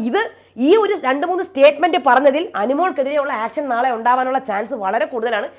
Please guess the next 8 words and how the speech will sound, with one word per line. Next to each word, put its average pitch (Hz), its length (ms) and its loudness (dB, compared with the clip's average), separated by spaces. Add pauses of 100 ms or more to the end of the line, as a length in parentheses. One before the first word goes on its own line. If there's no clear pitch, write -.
(280)
എനിക്കറിയില്ല, 247 540 4 (480)
അല്ലെങ്കിൽ 349 420 0
ഇതിങ്ങനെ 311 340 -2
കാണിക്കേണ്ട 302 400 0 (100)
ആവശ്യമില്ല 247 440 0
എപ്പിസോഡിൽ. 208 420 -2 (540)
ഈ 320 40 -2 (100)
കരഞ്ഞോണ്ടിരിക്കുമ്പോ 311 640 0